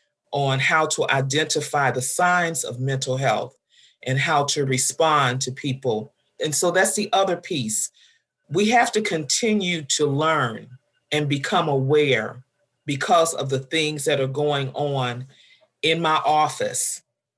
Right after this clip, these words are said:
in my community, because it has been,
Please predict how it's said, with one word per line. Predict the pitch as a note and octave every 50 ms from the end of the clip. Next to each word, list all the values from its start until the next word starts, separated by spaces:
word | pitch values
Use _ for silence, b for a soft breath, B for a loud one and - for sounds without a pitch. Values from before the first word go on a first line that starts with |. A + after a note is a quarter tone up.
| _ _ -
in | D3+ D#3 D#3+
my | E3 D#3+ D#3+
community, | D#3+ D#3+ - E3+ D#3 D#3+ E3 E3 E3 D#3+ D3+ D3 C3+ A2+ G#2+ - - - _ _ _ _ _ _ _
because | C#3 C#3 C3 - - E3 C#3+ C#3+ C#3 - -
it | - D#3+ D#3+
has | E3 E3 D3 C#3+ C3+ C3+
been, | C3+ B2+ D3 D3+ D3 C#3+ C#3 C#3 C#3 C3+ C3+